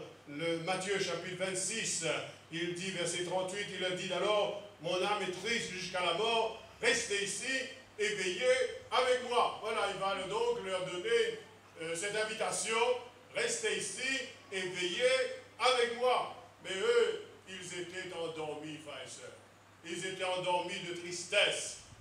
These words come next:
Et par deux, trois fois, il vient vers eux et ils sont en-, ils sont endormis. Ils ont manqué, ils ont raté de belles occasions. Ne ratons pas l'occasion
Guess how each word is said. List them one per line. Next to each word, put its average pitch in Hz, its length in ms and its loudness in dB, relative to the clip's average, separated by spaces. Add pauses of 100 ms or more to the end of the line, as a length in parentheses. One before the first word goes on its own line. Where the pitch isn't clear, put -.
(180)
Et 185 320 -2
par 180 300 -2
deux, 175 320 -6
trois 185 200 0
fois, 190 260 -2 (100)
il 175 120 -6
vient 185 200 0 (120)
vers 185 200 0
eux 202 320 -2 (320)
et 170 140 0
ils 180 60 0
sont 196 380 -4
en-, 185 160 -4 (100)
ils 185 80 -4
sont 208 340 -2 (140)
endormis. 202 840 0 (340)
Ils 196 220 -4
ont 202 200 -6
manqué, 202 380 0 (180)
ils - 100 -4
ont 190 180 -2
raté 196 760 0 (240)
de 185 120 -4
belles 196 360 0 (100)
occasions. 196 560 -2
Ne 202 220 -4
ratons 196 400 -2
pas 202 280 -2
l'occasion 190 540 -4